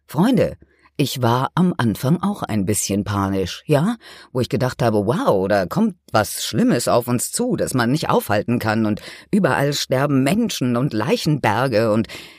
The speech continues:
auf jeden Fall hab ich's im T V gesehen, live auf der Straße eher weniger. Wenn ich rausgegangen bin, also wenn jetzt mal nicht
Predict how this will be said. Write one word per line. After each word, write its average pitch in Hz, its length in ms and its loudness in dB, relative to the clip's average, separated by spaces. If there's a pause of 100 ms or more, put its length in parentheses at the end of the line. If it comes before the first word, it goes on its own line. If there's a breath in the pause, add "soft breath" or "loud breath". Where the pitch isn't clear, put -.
(220 loud breath)
auf 131 200 -2
jeden 233 220 2
Fall 160 180 2
hab 165 100 0
ich's 170 140 0
im 143 140 0
T 139 160 -4
V 233 300 0
gesehen, 113 580 2 (320 loud breath)
live 208 340 0
auf 165 220 -2
der 160 140 2
Straße 160 520 0
eher 180 440 0
weniger. 120 680 2 (640 soft breath)
Wenn 180 180 2
ich 135 140 0
rausgegangen 120 640 0
bin, 165 340 2 (120)
also 85 400 -4
wenn 113 120 -2
jetzt 104 180 -4
mal 92 160 -4
nicht 139 200 -4